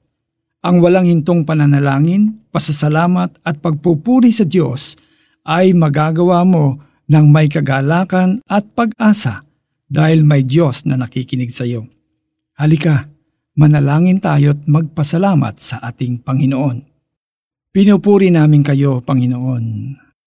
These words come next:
at pinasasalamatan para sa aming mga ina. Tulungan ninyo kami upang masuklian namin ang kanilang pagmamahal at paglilingkod. Sa biyaya nyo, tulungan ninyo akong maging isang mabuting asawa at ina.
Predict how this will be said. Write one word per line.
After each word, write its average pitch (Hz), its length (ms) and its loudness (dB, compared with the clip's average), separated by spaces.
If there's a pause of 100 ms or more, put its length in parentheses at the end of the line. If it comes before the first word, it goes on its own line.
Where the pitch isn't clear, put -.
(140)
at 143 160 -8
pinasasalamatan 139 1120 -2
para 139 240 -4
sa 139 240 -8
aming 165 240 0
mga 156 240 0
ina. 139 240 -2 (500)
Tulungan 143 420 2
ninyo 165 240 4
kami 165 480 0 (240)
upang 160 320 -2
masuklian 160 560 0
namin 180 400 2
ang 170 160 -6
kanilang 170 400 -2
pagmamahal 160 960 -2
at 147 160 -12
paglilingkod. 127 800 -6 (640)
Sa 160 160 0
biyaya 147 480 2
nyo, 156 400 2 (400)
tulungan 180 400 2
ninyo 196 240 2
akong 180 240 0
maging 170 320 2
isang 170 320 -2
mabuting 208 640 2
asawa 147 560 -2
at - 80 -20
ina. 127 320 -2